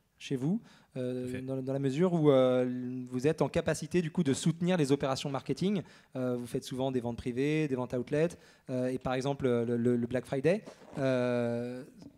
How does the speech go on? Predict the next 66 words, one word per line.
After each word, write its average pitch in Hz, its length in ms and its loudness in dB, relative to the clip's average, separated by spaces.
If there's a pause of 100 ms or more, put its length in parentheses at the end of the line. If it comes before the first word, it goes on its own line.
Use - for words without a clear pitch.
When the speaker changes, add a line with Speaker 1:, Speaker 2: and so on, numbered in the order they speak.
(260)
Speaker 1:
sur - 260 0
une 147 80 6
journée 156 240 6
comme 160 160 2
le 139 60 4
Black 139 180 0
Friday - 480 -4
la 180 80 4
semaine 160 180 -2
dernière, 147 240 -2
c'est 147 340 -2
sept - 300 0
fois 170 240 2
plus 180 140 0
de 151 80 2
contacts 165 480 -2
qui 160 60 -4
ont 135 80 -2
pu 143 100 -2
être 135 140 -2
Speaker 2:
C'était 143 240 0
Speaker 1:
traités - 60 2
que 147 60 4
sur - 140 -2
un 131 40 0
Speaker 2:
sportif, 123 120 2
hein. 135 40 4
Speaker 1:
vendredi 135 200 2
classique. - 420 -8
Speaker 2:
Ouais, 113 60 -6
Speaker 1:
Ça 113 80 -12 (140)
Speaker 2:
c'était - 180 -2
Speaker 1:
se - 60 -4
passe 165 100 2
Speaker 2:
sportif. - 80 -10
Speaker 1:
comment 170 180 2
du 156 100 -2
coup, 160 180 -2
euh, 139 100 2
quotidiennement 156 540 -6
pour 139 320 0
aligner 151 320 0
marketing 156 460 -2
et 143 40 2
relations 131 320 0
clients 139 220 -8
sur 131 120 -14
ces 131 120 -10
problématiques-là ? 123 500 -10 (540)
Speaker 2:
Alors, 110 200 -2
ce 110 120 -2
qu'on 135 160 -4
fait, 127 260 -4 (100)
effectivement, 107 460 -8
on 98 40 -8
s'est - 120 -8
rendu 123 260 -2
compte 135 240 -4
qu'avant, 117 380 -2
dans 98 200 -4
un, 92 400 -6
dans 95 100 -6
une 110 100 -6
stratégie 123 380 -6
commerciale 117 520 -6
silotée, 131 600 -2